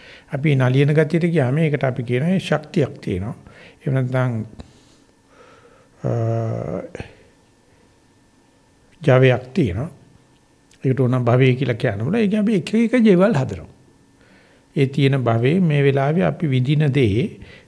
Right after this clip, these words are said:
අපි අපේ කර්ම ශක්තිය වල හැටියට, රුචි අරුචිකම් වල හැටියට එකම මැටි ගුලිය තමයි අපි හදන්නේ කලයක්ද, අපි හදන්නේ තැටියක්ද, අපි හදන්නේ පහනක්ද කියන එක අපි අපේ හැටියට වෙනස්. මැටි ටික නම් එකයි.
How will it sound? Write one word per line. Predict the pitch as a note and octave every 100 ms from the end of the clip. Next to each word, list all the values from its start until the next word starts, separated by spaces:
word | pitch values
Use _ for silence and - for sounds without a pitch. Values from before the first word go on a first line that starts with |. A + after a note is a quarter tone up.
| -
අපි | C3 D3
අපේ | C3+ E3+
කර්ම | D#3+ C#3 C#3
ශක්තිය | - B2+ -
වල | B2
හැටියට, | A#2 A2+ A2 E3
රුචි | E3+ D#3+ D#3
අරුචිකම් | C3+ B2+ C3 B2+
වල | A#2+
හැටියට | A#2 A2+ A#2 D#3+ - - - -
එකම | B2+ A#2+ E3 D#3+
මැටි | D3 F3+
ගුලිය | E3+ F3+ D3+
තමයි | B2+ G#2+ C#3+ G3+
අපි | C#3 C#3+
හදන්නේ | B2 C3 C3+ C3
කලයක්ද, | C3 - C3+ D3+ G#2+ F#2 G2 F3+ - - -
අපි | C#3 C3
හදන්නේ | C3 B2+ A#2+ A2+
තැටියක්ද, | B2+ E3+ D#3 A#2 G2+ A2+ - -
අපි | C3 B2+ C3+
හදන්නේ | C3 B2+ C3
පහනක්ද | B2+ E3 E3+ F3
කියන | F#3 G3 G3
එක | G3
අපි | F#3 F3
අපේ | E3 D#3
හැටියට | D3+ D#3
වෙනස්. | F#3+ A#2 F#2+ - - _ _ _ _ _ _ _ _ _ _ _ _ _ _ _
මැටි | D3+ C3 C3+ G3
ටික | G3 E3+
නම් | A3
එකයි. | A3 -